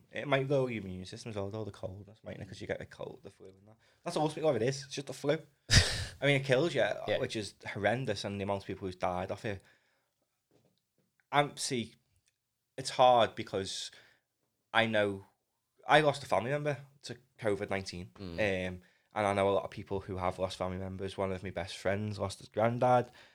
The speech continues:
Speaker 1: Like, so I know peop-, someone who I work with lost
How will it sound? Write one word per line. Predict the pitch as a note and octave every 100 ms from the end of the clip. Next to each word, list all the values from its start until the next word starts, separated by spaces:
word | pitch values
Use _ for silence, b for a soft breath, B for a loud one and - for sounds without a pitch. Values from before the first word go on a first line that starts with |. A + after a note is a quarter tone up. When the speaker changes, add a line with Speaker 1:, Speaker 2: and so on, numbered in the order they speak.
| b b b b b b _ -
Speaker 1:
Like, | A#2+
so | A#2+ B2+
I |
know | A#2+ A#2 A2+ G#2+ - _ _ _ _ _ _ _ _ _ _ -
peop-, | C3+ -
someone | G#2+ A#2+ A2+
who |
I | G2+
work | F2+ F#2+ G#2+ -
with | A2+ A2
lost | F#2+ -